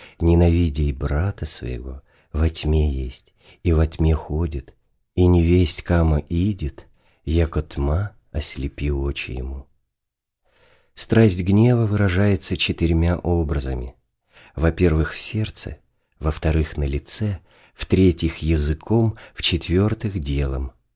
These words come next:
Если кто возможет перенести зло настолько, чтобы оно не вошло в сердце,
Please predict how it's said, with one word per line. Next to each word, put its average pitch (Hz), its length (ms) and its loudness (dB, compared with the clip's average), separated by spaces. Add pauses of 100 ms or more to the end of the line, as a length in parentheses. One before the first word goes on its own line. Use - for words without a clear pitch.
(720)
Если 104 340 2
кто 110 260 2
возможет 101 680 2
перенести 78 580 0
зло 80 380 0
настолько, 73 680 -4
чтобы 76 320 -6
оно 78 160 2
не 80 120 2
вошло 78 440 -2
в - 80 -10
сердце, - 640 -6